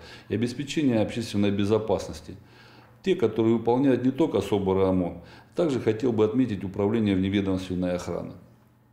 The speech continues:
Может быть, эти подразделения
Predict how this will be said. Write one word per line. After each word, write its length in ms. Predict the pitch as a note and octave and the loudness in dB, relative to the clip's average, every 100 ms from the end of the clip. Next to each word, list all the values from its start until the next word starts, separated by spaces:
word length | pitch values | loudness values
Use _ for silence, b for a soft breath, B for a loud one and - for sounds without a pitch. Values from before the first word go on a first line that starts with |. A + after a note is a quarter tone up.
| _ _ _ _ _ - B B B B B | _ _ _ _ _ -20 B B B B B
Может 320 | A#2 D#3+ D3 | 0 2 2
быть, 340 | C#3 C#3+ C#3 - - - _ - | 2 2 2 -2 -14 -20 _ -6
эти 180 | A#2+ A#2+ | -4 0
подразделения 1300 | B2 A#2+ B2+ A2+ C3+ C3+ A#2+ A#2 G#2 G2+ F#2+ F#2 | 0 4 2 4 4 4 4 4 4 2 0 -4